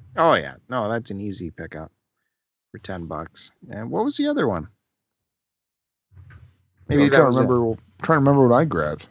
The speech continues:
Speaker 1: Oh, I grabbed a God of War for myself. They were ten bucks each. And, uh, since they were at Walmart, the
Speaker 2: Oh,
Speaker 1: E B
Speaker 2: yeah.
Speaker 1: Games was selling off the PlayStation favorites,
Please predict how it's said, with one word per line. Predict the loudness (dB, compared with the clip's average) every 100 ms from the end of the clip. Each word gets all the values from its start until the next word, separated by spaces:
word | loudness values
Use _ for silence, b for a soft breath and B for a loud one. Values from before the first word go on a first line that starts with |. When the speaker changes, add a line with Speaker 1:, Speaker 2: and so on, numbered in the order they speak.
| _ 0
Speaker 1:
Oh, |
I | 2 2 0
grabbed | -6 0 2 2 0
a |
God | -2 -2 -2
of |
War | -4 -6
for | -6 -10
myself. | -8 -6 -6 -6 -10
They | -12
were | -12 -12
ten | -14 -12
bucks | -14 -14 -16
each. | -16 -18 -20 -20 _ -12
And, | -10 -10 -8 -6
uh, | -6 -6 -10 -14 _ _ _ _ _ -6
since | -6 0
they | 2 4
were | 4
at | 4
Walmart, | 4 4 4 2 -4 -6 _ _ _ -10
the | -8
Speaker 2:
Oh, | -6
Speaker 1:
E | -4
B | -4
Speaker 2:
yeah. |
Speaker 1:
Games | -2 -4 -4 -6 -6
was | -4
selling | -2 -2 -2 -4
off | -4 -4
the | -8
PlayStation | -8 -4 -4 -4 -4 -4 -4 -8 -8 -8 -10 -12 -18 -20 _ _
favorites, | 0 0 0 -4 -4 -6 -8 -8